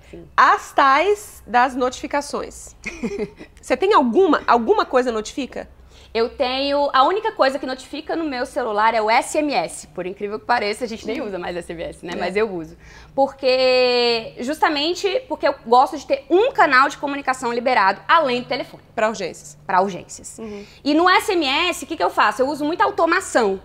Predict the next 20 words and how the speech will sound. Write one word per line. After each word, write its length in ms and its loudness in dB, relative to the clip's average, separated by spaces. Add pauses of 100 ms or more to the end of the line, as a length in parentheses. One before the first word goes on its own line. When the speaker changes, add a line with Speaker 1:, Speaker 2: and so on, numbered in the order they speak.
Speaker 2:
Uhum. 220 -10
Speaker 1:
né? 140 0
Então, 160 -2
por 100 -2
exemplo, 400 -6
tô 100 0
esperando 380 0
um 60 -4
e-mail 260 -4
de 100 -8
um 60 -6
cliente 540 -4
que 40 -8
é 40 -2
super 260 -10
importante, 640 -2
eu 60 -6
coloco 280 -2
uma 100 0
automação. 800 -2